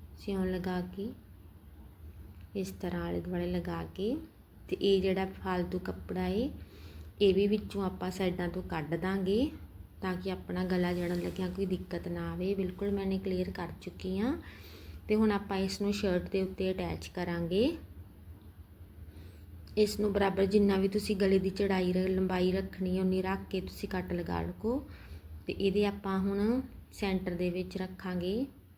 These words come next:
ਗਲਾ ਬਿਲਕੁਲ ਬਰਾਬਰ ਰੱਖ ਕੇ ਤੇ ਆਪਾਂ ਸੈਂਟਰ 'ਤੇ ਆਲੇ ਦੁਆਲੇ ਸਿਉਣ ਲਗਾਵਾਂਗੇ। ਹੁਣ ਆਪਾਂ ਰਾਊਂਡ ਸਿਉਣ ਲਗਾਉਣਾ ਹੀ ਹੈ। ਇਸ ਤਰ੍ਹਾਂ ਆਪਾਂ ਨੇ ਨੀਚੇ ਹਜੇ ਸਿਉਣ ਨਹੀਂ ਲਗਾਉਣੀ, ਪਹਿਲਾਂ ਆਪਾਂ ਨੇ ਆਲੇ ਦੁਆਲੇ ਲਗਾਉਣੀ ਹੈ।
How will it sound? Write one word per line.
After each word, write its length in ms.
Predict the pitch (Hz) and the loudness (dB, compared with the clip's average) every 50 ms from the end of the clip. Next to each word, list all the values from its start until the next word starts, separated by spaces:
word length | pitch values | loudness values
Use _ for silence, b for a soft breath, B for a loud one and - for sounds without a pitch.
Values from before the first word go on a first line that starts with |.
| - 190 185 | -8 -2 0
ਗਲਾ 180 | 185 185 185 | 2 2 4
ਬਿਲਕੁਲ 340 | 175 180 185 180 185 226 247 | 4 4 2 2 2 2 2
ਬਰਾਬਰ 420 | 226 220 208 190 170 - 180 170 170 | 4 4 4 2 2 2 0 -2 -2
ਰੱਖ 180 | 185 190 190 - - - | -4 -8 -8 -10 -4 2
ਕੇ 200 | - 226 269 330 - - - - - - - - B B B B B B B B B B B B B B B B B B - - - - - - - - - - | 6 8 8 8 6 4 -2 -10 -16 -20 -20 -20 B B B B B B B B B B B B B B B B B B -20 -20 -20 -20 -20 -20 -20 -14 -8 -4
ਤੇ 60 | 214 | -4
ਆਪਾਂ 220 | 196 - - 202 | -4 -2 -2 -2
ਸੈਂਟਰ 380 | 196 - 214 196 190 190 190 180 | 0 2 4 4 4 2 0 0
'ਤੇ 160 | - 202 202 | 0 2 4
ਆਲੇ 200 | 196 190 185 185 | 4 6 6 4
ਦੁਆਲੇ 260 | 185 185 185 190 190 190 | 4 4 2 2 2 2
ਸਿਉਣ 360 | 190 - 208 190 185 185 180 | 0 -2 0 2 2 4 4
ਲਗਾਵਾਂਗੇ। 580 | 180 175 175 175 170 170 165 165 165 165 175 | 4 4 4 2 0 2 0 0 2 2 2
ਹੁਣ 220 | 180 185 190 185 180 | 2 4 4 2 2
ਆਪਾਂ 240 | 180 180 - 190 190 | 2 0 0 0 2
ਰਾਊਂਡ 320 | 202 180 180 185 180 190 | 2 4 4 4 4 4
ਸਿਉਣ 320 | - - - 220 214 208 202 | 2 0 0 0 0 2 2
ਲਗਾਉਣਾ 340 | 208 202 196 190 185 185 180 | 2 0 0 0 0 0 0
ਹੀ 240 | 180 185 185 196 226 | 0 0 0 0 0
ਹੈ। 60 | 269 320 - - - - - - - | 0 -2 -4 -8 -14 -18 -20 -12 -8
ਇਸ 180 | 196 190 185 - - - | -6 -4 -4 -4 -6 -6
ਤਰ੍ਹਾਂ 280 | - 185 185 185 180 | -6 -4 -2 -2 -2
ਆਪਾਂ 280 | 180 180 - - 185 185 | -2 -4 -4 -4 -4 -2
ਨੇ 80 | 185 190 | 0 2
ਨੀਚੇ 380 | 190 190 185 185 - - 196 190 | 2 2 0 0 -2 -2 0 0
ਹਜੇ 240 | 196 196 180 190 190 | 2 2 0 0 -2
ਸਿਉਣ 280 | 190 - 190 185 185 180 | -2 -2 -2 0 0 0
ਨਹੀਂ 200 | 175 180 180 175 | 0 2 2 0
ਲਗਾਉਣੀ, 440 | 175 185 185 190 185 185 190 196 202 | 0 0 0 0 0 0 0 0 -2
ਪਹਿਲਾਂ 300 | 208 202 190 185 185 185 | -2 -2 -2 -2 -2 -4
ਆਪਾਂ 280 | 185 185 - 180 180 | -4 -6 -6 -4 -2
ਨੇ 140 | 185 190 190 190 185 | -2 -4 -4 -6 -4
ਆਲੇ 180 | 185 180 180 | -2 -2 -2
ਦੁਆਲੇ 280 | 170 180 180 185 175 175 | -2 -2 -2 0 0 0
ਲਗਾਉਣੀ 560 | 175 175 175 180 170 180 170 170 170 180 208 | -2 -2 -2 -4 -4 -2 -2 -2 -2 0 0
ਹੈ। 80 | 262 | 0